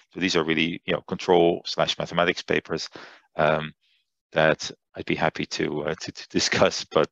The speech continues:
but, you know, not, you know, in, in, in a short amount of time. Um, but what we,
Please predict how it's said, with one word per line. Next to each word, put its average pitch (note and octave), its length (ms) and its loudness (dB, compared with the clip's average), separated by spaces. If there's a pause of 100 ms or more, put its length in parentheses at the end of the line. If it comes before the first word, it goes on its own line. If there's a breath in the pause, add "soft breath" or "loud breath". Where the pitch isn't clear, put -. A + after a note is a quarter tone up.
(140)
but, D#2+ 180 0
you E2+ 120 -2
know, D#2+ 120 -4
not, E2 300 0
you F2 140 -10
know, D#2+ 160 -6 (140)
in, D#2 200 -6
in, - 180 -12 (100)
in - 120 -18
a D#2+ 60 -16
short - 180 -6
amount D2 200 -4
of - 80 -16
time. D2+ 280 0 (480 loud breath)
Um, E2 380 4 (920 soft breath)
but - 100 -12
what G2 80 4
we, A2 120 2